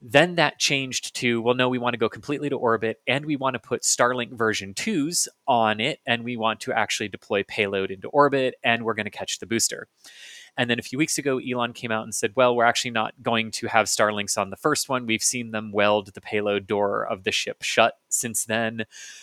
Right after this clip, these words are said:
Um, so now it's not gonna have a payload, and if it doesn't need a payload, what might your trajectory be?" So we're gonna have to wait and see on, on that from the F A A's licensing standpoint. But the big objective SpaceX is gonna try to meet,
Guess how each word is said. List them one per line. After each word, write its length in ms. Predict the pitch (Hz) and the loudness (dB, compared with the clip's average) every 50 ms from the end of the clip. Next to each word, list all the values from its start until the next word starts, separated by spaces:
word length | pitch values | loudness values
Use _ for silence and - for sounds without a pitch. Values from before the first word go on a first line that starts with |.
| - - _ | -20 -16 _
Um, 640 | - 120 107 104 101 104 101 101 101 101 104 107 110 - | 2 4 4 6 4 4 2 0 -2 -6 -12 -14 -8 -4
so 160 | - - 123 | -2 -2 2
now 220 | 110 117 131 147 | 4 6 6 6
it's 140 | 147 - - | 6 4 2
not 140 | 151 127 - | -2 -2 -2
gonna 140 | - 120 - | -4 -2 0
have 160 | 117 110 98 | 0 0 0
a 60 | 98 | 0
payload, 460 | - - - 160 156 147 143 135 131 | -4 -4 -2 0 0 2 0 0 -2
and 80 | 127 120 | -2 -6
if 120 | 110 - | -6 -6
it 100 | 120 110 | -6 -4
doesn't 260 | - 131 123 - 127 - | -4 -4 -4 -4 -6 -8
need 140 | 117 113 | -6 -4
a 60 | 110 - | -4 -6
payload, 840 | - - 143 143 135 131 127 127 123 123 120 120 120 117 113 117 - - _ | -2 0 2 2 4 6 6 6 6 4 4 2 2 0 0 -2 -6 -6 _
what 540 | - 127 131 123 117 110 110 113 110 - 120 | -16 -14 -12 -10 -4 2 4 4 4 4 0
might 240 | 110 104 104 95 117 | -2 -2 -2 -2 -2
your 260 | 107 104 101 101 98 | 0 0 2 2 0
trajectory 440 | - - - - 101 - - 107 101 | -2 -4 -4 -2 -4 -4 -4 -4 -4
be?" 120 | 110 127 | -2 0
So 200 | 120 - 120 104 - - - - - - - - _ | 2 2 2 0 0 -4 -12 -16 -16 -18 -20 -10 _
we're 80 | 139 139 | -2 -2
gonna 140 | 180 196 | 0 0
have 160 | 190 220 220 - | 0 -2 -4 -2
to 80 | 156 | -2
wait 180 | 143 139 131 123 | 0 -2 -2 -2
and 100 | 120 113 | -4 -4
see 440 | - - - 120 110 110 107 107 - | -4 -4 -2 -4 -4 -2 -2 -4 -2
on, 260 | - 117 101 98 - - | -2 -2 -4 -2 -2 -4
on 140 | 101 98 98 | -4 -2 -2
that 220 | 98 98 98 - | -4 -4 -4 -6
from 220 | - - 104 98 95 | -6 -6 -6 -6 -6
the 160 | 98 101 - | -6 -6 -6
F 160 | 101 - - | -6 -4 -2
A 140 | 110 95 92 | -4 -2 -2
A's 200 | 95 92 - - | -4 -4 -6 -4
licensing 560 | 98 95 98 95 - - 101 - - 101 92 | -4 -2 -2 -2 -4 -6 -6 -8 -8 -8 -8
standpoint. 500 | - - 101 95 92 - - 95 95 - | -8 -6 -4 -6 -6 -6 -8 -10 -8 -8
But 120 | - - | -8 -8
the 60 | - 123 | -8 -4
big 200 | 120 151 165 - | -4 -2 -2 -2
objective 440 | 196 175 - 131 120 - - 110 | -4 -2 -2 -4 -2 -2 -6 -6
SpaceX 480 | - - - - 101 - - 104 - - | -6 -4 -4 -2 -4 -4 -4 -6 -8 -8
is 100 | 104 - | -8 -8
gonna 160 | - 98 98 | -6 -8 -8
try 240 | - - - 101 95 | -4 0 0 0 0
to 80 | 95 95 | 0 -4
meet, 320 | 95 95 95 95 101 | -6 -8 -8 -8 -10